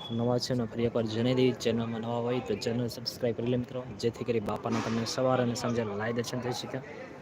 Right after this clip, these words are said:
આપણે રોજ સવારે અને, અ, સવારે લાઈવ દર્શન અને સાંજે લાઈવ આરતી કરીએ છીએ મિત્રો. ટાઈમ હોય તો લાઈવ આરતીમાં પણ જોડાઈ શકો છો સાંજના છ વાગ્યા પછી. તો આજના લાઈવ દર્શન. ચાલો મિત્રો, બાપા સીતારામ, જય શ્રી રામ,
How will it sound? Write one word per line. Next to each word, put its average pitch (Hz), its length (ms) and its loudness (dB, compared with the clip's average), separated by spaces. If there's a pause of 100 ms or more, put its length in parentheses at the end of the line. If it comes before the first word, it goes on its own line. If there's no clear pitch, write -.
(560)
આપણે 120 300 4
રોજ 120 200 6
સવારે 123 440 4
અને, 120 260 2 (100)
અ, 117 120 0 (680)
સવારે 120 320 4
લાઈવ 120 220 4
દર્શન 123 280 2
અને 117 120 0
સાંજે 120 260 0
લાઈવ 113 180 -2
આરતી 113 200 -8
કરીએ 120 240 0
છીએ 123 160 -2
મિત્રો. 123 200 -4 (760)
ટાઈમ 127 320 6
હોય 120 120 8
તો 123 160 4
લાઈવ 117 200 4 (100)
આરતીમાં 123 440 4
પણ 123 140 4
જોડાઈ 113 280 4
શકો 127 240 0
છો 131 120 2
સાંજના 127 500 2 (160)
છ - 140 0
વાગ્યા 123 360 4
પછી. 117 280 -2 (520)
તો - 140 -4
આજના 117 340 4 (280)
લાઈવ 117 280 4
દર્શન. 131 280 2 (420)
ચાલો 117 220 2
મિત્રો, 110 220 2
બાપા 113 240 4
સીતારામ, 123 380 2 (200)
જય 120 180 4
શ્રી 123 180 -2
રામ, 120 220 2